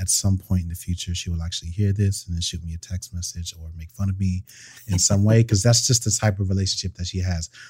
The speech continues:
But she's an amazing person. Uh, at the moment, she is traveling the world. And one of the things that she's been doing during that process is sharing some of her experiences, which is what she does typically, but she has also been really great at sharing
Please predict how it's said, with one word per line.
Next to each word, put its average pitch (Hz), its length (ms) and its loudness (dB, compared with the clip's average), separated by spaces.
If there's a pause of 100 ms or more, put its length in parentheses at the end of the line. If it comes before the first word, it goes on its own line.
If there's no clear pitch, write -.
(100)
But 113 100 6
she's 143 180 8
an 127 80 10
amazing 120 420 8
person. 104 640 4
Uh, 95 160 0
at 110 140 0
the 101 80 2
moment, 117 340 8
she - 160 0
is 110 120 4
traveling 101 580 0
the 85 80 -4
world. 85 560 -4
And 92 100 -2
one 101 140 6
of 95 80 6
the 90 120 2
things 90 280 -2
that 90 80 -6
she's 87 260 -4
been 87 180 -6
doing 90 420 -2 (320)
during 113 320 8
that 101 220 2
process 90 580 -2
is 87 80 -2
sharing 92 380 0
some - 180 -4
of 90 140 -4
her 85 100 -8
experiences, 92 760 -2 (240)
which 180 160 4
is 147 100 6
what 139 100 6
she - 120 0
does 107 400 6 (180)
typically, 156 640 4
but 107 300 2
she 104 240 4
has 95 120 4
also 113 320 2
been 95 140 2
really 92 220 0
great 90 180 -2
at 87 100 -6
sharing 87 520 -2